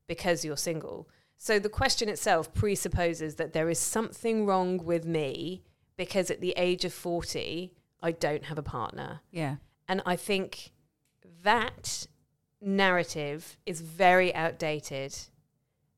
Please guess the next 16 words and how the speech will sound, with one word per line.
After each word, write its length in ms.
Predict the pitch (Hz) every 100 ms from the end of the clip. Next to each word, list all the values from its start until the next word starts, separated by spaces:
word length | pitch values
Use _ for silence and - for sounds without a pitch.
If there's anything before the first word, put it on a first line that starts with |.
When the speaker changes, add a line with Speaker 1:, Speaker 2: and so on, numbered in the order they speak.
| _
Speaker 1:
And 160 | 175 165
I 60 |
think 240 | 165 175 175
it's 200 | 143 -
one 380 | - 160 175 170
of 120 | 170
the 100 | 170
biggest 840 | 160 - 202 190 190 180 - - -
causes 480 | - 190 170 160
of 80 | 165
stress, 840 | - - - 170 139 - - - - _ _ _ _ _ _
especially 640 | - - - 220 - 196 170
to 120 | 170
women, 600 | 165 160 135 - 175 185 - _
single 360 | - 190 160 156
women. 460 | 151 139 143 170